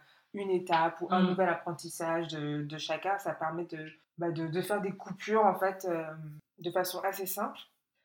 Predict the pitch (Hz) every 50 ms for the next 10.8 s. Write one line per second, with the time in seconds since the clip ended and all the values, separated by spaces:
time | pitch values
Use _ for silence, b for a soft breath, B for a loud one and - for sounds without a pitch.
0 | - - - _ 175 180 208 208 190 185 170 175 170 180 180 160 180 208 220 220
1 | 220 202 202 214 233 220 196 170 165 160 156 156 156 151 151 - - 175 - -
2 | 175 156 165 165 175 190 190 185 - 185 180 - 175 - 175 165 170 190 214 -
3 | - 180 160 160 160 170 180 185 180 175 156 151 147 147 147 147 147 147 147 151
4 | - 165 165 160 160 160 160 185 180 175 156 151 - - - 170 170 165 - 170
5 | 165 165 160 - 165 - _ _ _ - 160 143 117 - - - _ _ _ _
6 | _ - - 196 190 185 - 185 170 156 156 151 170 170 170 180 185 180 - -
7 | 165 151 147 147 151 147 - - - 156 147 147 147 151 156 151 - 165 160 151
8 | 165 160 165 165 165 185 180 - 170 160 151 160 156 160 160 160 - - 170 165
9 | - b b b b b - 151 147 - - - 180 180 180 180 180 175 165 160
10 | 175 185 180 170 151 156 147 147 143 143 143 143 143 143 143